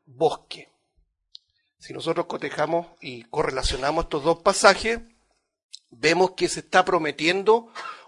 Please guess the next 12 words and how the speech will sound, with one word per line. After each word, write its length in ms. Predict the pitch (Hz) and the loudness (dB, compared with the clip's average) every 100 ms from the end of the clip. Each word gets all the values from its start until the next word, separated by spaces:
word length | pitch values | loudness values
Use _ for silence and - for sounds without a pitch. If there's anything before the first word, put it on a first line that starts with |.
| - | -2
una 340 | 170 170 175 | 2 4 6
era 220 | 196 202 | 8 6
en 100 | 190 | 4
que 160 | 190 165 | 0 -2
desciende 580 | 156 - 190 247 269 226 | 0 -2 2 2 4 2
el 60 | |
Espíritu 480 | 175 - 185 185 175 | 2 -4 -6 -4 -2
de 120 | 160 | 0
Dios, 420 | 151 185 214 - _ _ _ - - - - _ | 2 2 0 -8 _ _ _ -20 -20 -20 -20 _
eh, 600 | 175 165 160 151 151 - | 0 2 2 2 0 -4
y 280 | 175 185 175 | -4 -2 0
restaura 1000 | 160 143 - - 220 277 262 185 220 - | 0 -2 -4 6 8 8 4 2 2 -2